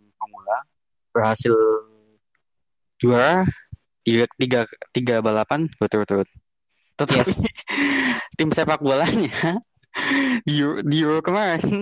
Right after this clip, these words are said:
Speaker 1: <laughs> ampas.
Speaker 2: Hati-hati lo diserang para fans fanatik oranye lo.
Speaker 1: Oh iya, fanatik oranye.
Speaker 2: <laughs>
Speaker 1: Kan gue seneng,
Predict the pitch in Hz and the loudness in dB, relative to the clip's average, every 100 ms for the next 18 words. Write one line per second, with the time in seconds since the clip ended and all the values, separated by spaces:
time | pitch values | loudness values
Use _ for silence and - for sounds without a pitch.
0 | 247 - - - - - - 139 160 131 | -6 -10 -12 -12 -16 -16 -8 -6 -4 -4
1 | - - - - - _ _ _ _ _ | -2 -4 -6 -10 -14 _ _ _ _ _
2 | _ _ _ _ _ _ _ - - 139 | _ _ _ _ _ _ _ -20 -8 -6
3 | 139 135 135 135 151 156 165 147 135 127 | -2 0 0 0 0 2 4 4 2 0
4 | 127 131 135 131 131 131 131 135 - - | 0 0 0 0 0 0 -2 -2 -4 -4
5 | 135 135 135 135 135 135 131 127 - _ | -2 -4 -4 -6 -6 -6 -8 -10 -12 _
6 | _ _ _ - 135 131 131 135 131 - | _ _ _ -8 -4 -4 -4 -4 -6 -4
7 | 131 127 127 - 131 131 127 - - - | -4 -2 -4 -4 -2 0 -2 -10 -10 -4
8 | 127 131 139 139 135 127 123 - - - | -2 -2 -4 -6 -4 -4 -2 0 0 -4
9 | _ _ - 123 117 104 101 101 117 113 | _ _ -6 -2 0 0 0 -2 -2 -2
10 | 110 107 107 113 - 117 277 123 - - | 0 -2 0 0 0 2 0 0 -2 -2
11 | - - 277 - - - - - 247 240 | -4 -4 -6 -8 -12 -18 -10 -4 -2 -2
12 | 254 240 269 | -2 -4 -6